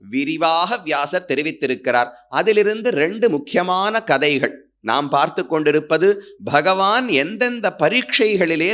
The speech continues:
தேர்ச்சி பெற்றார், தான் தான் ரக்ஷகன் என்பதை நிரூபிப்பதற்காக திரும்ப திரும்ப உலகத்திலே வந்து பிறந்து தன்னுடைய தகுதியை,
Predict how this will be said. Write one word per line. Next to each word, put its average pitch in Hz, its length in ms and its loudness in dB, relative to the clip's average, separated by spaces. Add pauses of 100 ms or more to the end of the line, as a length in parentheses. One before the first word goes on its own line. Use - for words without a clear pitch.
தேர்ச்சி 185 420 0
பெற்றார், 139 480 0 (280)
தான் 170 420 0
தான் 214 320 -2
ரக்ஷகன் 202 680 -2
என்பதை 165 440 -2
நிரூபிப்பதற்காக 160 1080 0 (460)
திரும்ப 220 460 2 (100)
திரும்ப 220 440 0
உலகத்திலே 185 680 2
வந்து 165 360 -2
பிறந்து 165 500 2 (400)
தன்னுடைய 143 520 0
தகுதியை, 147 520 2